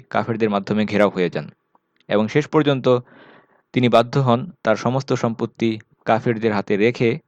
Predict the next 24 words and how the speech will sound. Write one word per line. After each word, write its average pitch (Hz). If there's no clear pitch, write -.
মদিনায় 107
হিজরত 92
করতে। -
সুতরাং 139
হিজরতের 135
প্রাক্কালে 123
মক্কার 113
কাফেররা 120
সুহাইব 123
আর 117
রুমির 117
সমস্ত 143
সম্পত্তি 117
রেখে 123
দিয়ে 120
এরপর 107
তাকে 131
ছেড়ে 113
দেয়, 113
এরপর 107
তাকে 101
যাওয়ার 98
অনুমতি 92
দেয়। 71